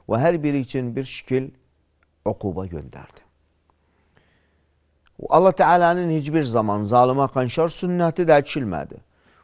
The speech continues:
Buna da delil Kur'an-ı Kerim'inde buyurur Allah Teala Suratul Fetih'te: "Dir sünnetullah elleti kad halet min kabl.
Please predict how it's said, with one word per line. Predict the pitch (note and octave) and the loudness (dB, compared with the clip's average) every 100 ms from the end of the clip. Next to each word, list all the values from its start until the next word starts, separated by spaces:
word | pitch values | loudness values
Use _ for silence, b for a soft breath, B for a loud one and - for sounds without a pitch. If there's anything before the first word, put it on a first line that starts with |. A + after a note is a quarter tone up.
| - | -6
Buna | C3 E3 E3+ | 0 2 6
da | D#3 | 6
delil | B2+ A#2+ C#3 C#3 | 6 4 2 -2
Kur'an-ı | - A#2 A#2 A#2+ | -2 0 0 -2
Kerim'inde | A#2+ A2+ A2+ A#2 C3 A#2 | -2 -2 -2 -2 -2 0
buyurur | A#2 B2+ G#2+ | -2 -2 -2
Allah | F#2+ G2+ | -2 -4
Teala | F#2+ F2+ A2 B2+ E3+ D#3+ _ _ _ _ _ _ _ _ | -2 -2 0 2 2 0 _ _ _ _ _ _ _ _
Suratul | - C3+ A2+ - | 0 2 2 -2
Fetih'te: | F#2+ G2 - G2 - D3 D3+ - _ _ _ _ _ _ B2 | -8 -10 -10 -14 -2 -2 -2 -10 _ _ _ _ _ _ -2
"Dir | D#3 | 0
sünnetullah | C#3+ E3+ D#3 D3+ - C3 B2+ C#3 D#3 D#3 A#2+ _ _ _ _ _ _ _ _ | 0 0 0 -2 -4 -6 2 6 6 4 -4 _ _ _ _ _ _ _ _
elleti | A2+ B2+ D3 C#3+ C3 | 0 2 2 -2 -4
kad | B2+ A#2+ | -4 -6
halet | - D#3 C3 - | -4 -2 -2 -4
min | G2+ F2 | -10 -10
kabl. | - F2+ | -10 -12